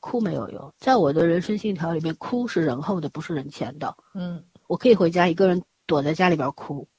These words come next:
Speaker 1: 哭成什么样儿都行，没人看见，但是在人前我一定要强。呃，你，你不够强，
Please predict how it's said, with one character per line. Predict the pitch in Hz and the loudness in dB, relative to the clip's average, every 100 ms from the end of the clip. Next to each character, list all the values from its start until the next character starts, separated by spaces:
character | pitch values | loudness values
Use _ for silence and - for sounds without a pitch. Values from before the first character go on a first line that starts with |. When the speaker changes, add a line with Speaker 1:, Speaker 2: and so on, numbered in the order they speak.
| _ | _
Speaker 1:
哭 | - 277 | 2 6
成 | 277 | 8
什 | 240 | 8
么 | 165 | 6
样 | 196 | 6
儿 | |
都 | 160 | 6
行， | 139 - 101 | 2 -6 -8
没 | 156 | -6
人 | 190 | -6
看 | 185 175 156 | -4 -6 -4
见， | 143 | -6
但 | 175 196 | -2 -2
是 | |
在 | 190 185 | 2 2
人 | 175 | 2
前 | 170 160 135 | -2 -4 -2
我 | |
一 | 147 | -2
定 | 170 | -2
要 | 160 | -4
强。 | - 117 120 _ _ _ _ _ _ _ _ _ _ _ - | -6 -10 -10 _ _ _ _ _ _ _ _ _ _ _ -12
呃， | 143 170 | -6 -4
你， | 175 139 | -2 -2
你 | 165 | -2
不 | 165 | 0
够 | 190 240 | 6 6
强， | 196 - 143 143 165 | 6 2 0 0 -2